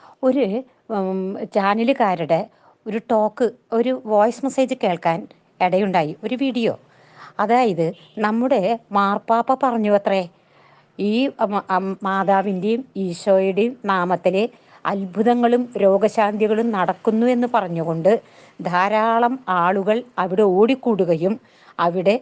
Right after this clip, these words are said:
ധനസമ്പാദനം നടക്കുകയും ചെയ്യുന്നു. ഇതിനെതിരെ ശക്തമായി പ്രതികരിക്കും എന്ന് പറഞ്ഞുകൊണ്ട് ഇത് വിശ്വാസികളെ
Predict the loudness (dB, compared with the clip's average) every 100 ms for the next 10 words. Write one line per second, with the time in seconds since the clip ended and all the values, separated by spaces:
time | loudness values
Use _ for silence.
0 | -6 -4 -2 0 0 -2 0 0 0 0
1 | -2 -2 -2 -2 0 2 2 2 0 0
2 | 0 -2 -4 -8 _ _ _ -10 -2 2
3 | 4 4 2 2 2 0 -6 -4 -4 _
4 | _ -2 2 2 0 -4 -6 0 0 2
5 | 0 0 -4 -6 -10 -6 -2 0 -2 -2
6 | -4 -4 -6 -8 _ _ _ _ _ _
7 | -4 -2 -2 -2 0 0 0 -2 0 2
8 | 0